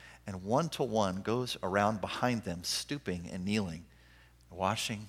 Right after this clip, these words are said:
their feet. John doesn't mention that anyone said anything.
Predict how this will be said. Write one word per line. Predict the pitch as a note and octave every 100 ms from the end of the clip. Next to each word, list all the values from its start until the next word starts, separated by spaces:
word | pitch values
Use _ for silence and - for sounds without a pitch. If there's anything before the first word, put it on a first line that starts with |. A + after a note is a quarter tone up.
| -
their | G2+ F2+
feet. | - - C2+ - - - - - - - - - - - - - - - - - - - - - -
John | G#2+ C3 F3
doesn't | E3 D3
mention | B2 C#3+ -
that | G#2
anyone | G2 G#2 F2+
said | - G2
anything. | B2+ G2+ -